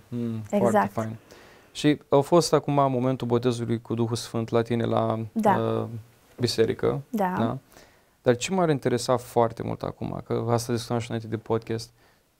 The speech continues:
Speaker 1: mărturia este deosebită. Și cu alte ocazii vom mai vorbi. Deci asta nu e singura dată când veniți la
Speaker 2: <laughs>
Speaker 1: podcast, deci vă garantez. Ascultați-mă ce vă zic.
Speaker 2: <laughs>
Speaker 1: Dumnezeu ne-a dus împreună cu un scop. Um, însă, ce te-a chemat Dumnezeu să faci mai departe?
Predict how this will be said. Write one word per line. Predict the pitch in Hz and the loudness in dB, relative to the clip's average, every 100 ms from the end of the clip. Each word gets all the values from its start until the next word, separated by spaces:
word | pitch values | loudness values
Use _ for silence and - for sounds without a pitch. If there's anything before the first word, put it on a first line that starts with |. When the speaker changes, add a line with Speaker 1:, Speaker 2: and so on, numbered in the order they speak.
| - | -4
Speaker 1:
mărturia | 120 117 123 | -2 2 2
este | 127 - | 2 0
deosebită. | 113 123 113 - 107 110 - 110 - _ _ _ | -2 0 0 -4 -8 -8 -10 -16 -18 _ _ _
Și | - - | -10 2
cu | 131 | 4
alte | 127 | 4
ocazii | 120 123 120 113 117 117 _ | 0 2 2 0 -4 -4 _
vom | 123 120 127 | -4 0 2
mai | 120 | 2
vorbi. | 107 110 104 104 | 0 -2 -2 -6
Deci | 104 107 | -8 -6
asta | 107 | 0
nu | 123 | 2
e | 139 | 2
singura | - 120 113 | 0 2 2
dată | 113 110 | 2 -4
când | 113 | -4
veniți | 107 262 - | 0 0 4
la | 320 104 | 4 6
Speaker 2:
<laughs> | 269 | 6
Speaker 1:
podcast, | 120 302 113 - | 8 6 2 0
deci | 107 - | -10 -10
vă | - 117 120 | -2 2 6
garantez. | 117 110 107 104 98 _ | 6 4 2 -2 -4 _
Ascultați-mă | - 110 - 120 127 117 113 | -6 -4 -2 4 4 2 -4
ce | 110 | -4
vă | 110 | 0
zic. | 107 - 277 - - - - | 2 4 2 2 -4 -6 -20
Speaker 2:
<laughs> | - - - - | -20 -20 -18 -2
Speaker 1:
Dumnezeu | 117 117 120 | 2 4 4
ne-a | 117 | 2
dus | 117 113 | 2 -2
împreună | 113 117 113 | -2 0 0
cu | 107 | -2
un | 113 | -4
scop. | - 117 110 _ - - - - _ _ _ _ _ - | 0 0 0 _ -20 -20 -20 -20 _ _ _ _ _ 0
Um, | 127 123 117 117 - - _ _ | 4 4 4 0 -4 -20 _ _
însă, | - 131 - 135 - _ _ _ | 2 4 4 2 0 _ _ _
ce | - | -2
te-a | 170 | 0
chemat | 139 127 117 | 2 2 2
Dumnezeu | 117 113 113 | 2 0 -2
să | - | -6
faci | - 107 - | -6 -6 -6
mai | 98 87 - - | -8 -8 -10 -10
departe? | 113 - 76 - - | -8 -6 -8 -10 -14